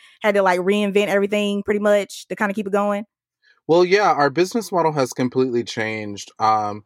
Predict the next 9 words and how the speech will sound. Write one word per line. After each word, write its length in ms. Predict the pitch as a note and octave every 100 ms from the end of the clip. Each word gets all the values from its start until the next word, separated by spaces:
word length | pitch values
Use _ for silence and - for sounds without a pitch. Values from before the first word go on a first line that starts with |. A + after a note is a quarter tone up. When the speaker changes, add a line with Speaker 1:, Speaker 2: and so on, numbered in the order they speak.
| _ _ -
Speaker 2:
and 220 | B2 C3+
what's 240 | C3+ -
really 300 | B2+ D3 C#3+
fascinating 800 | B2 - B2+ C#3 B2+ A#2+ A2 A2+
is 180 | A2+ G2+
when 160 | A#2 B2+
you 140 | C3+
take 280 | B2+ D#3+ F3+
away 360 | F#3 D#3+ C#3